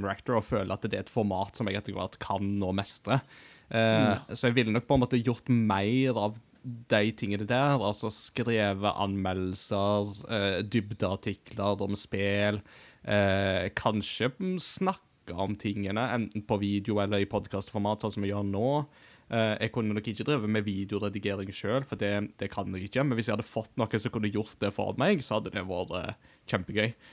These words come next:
Speaker 1: Og ellers bare
Speaker 2: Mm.
Speaker 1: vært en litt sånn, holdt jeg på å si, spillguru, kanskje?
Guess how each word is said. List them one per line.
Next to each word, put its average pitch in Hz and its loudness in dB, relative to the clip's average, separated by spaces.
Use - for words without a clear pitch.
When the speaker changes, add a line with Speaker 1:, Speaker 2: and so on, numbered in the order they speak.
Speaker 1:
Og 120 4
ellers 127 6
bare 120 6
Speaker 2:
Mm. - 4
Speaker 1:
vært 110 0
en 143 6
litt 107 2
sånn, 107 2
holdt 113 -2
jeg 107 -2
på 117 0
å 107 0
si, 101 2
spillguru, 120 0
kanskje? 208 0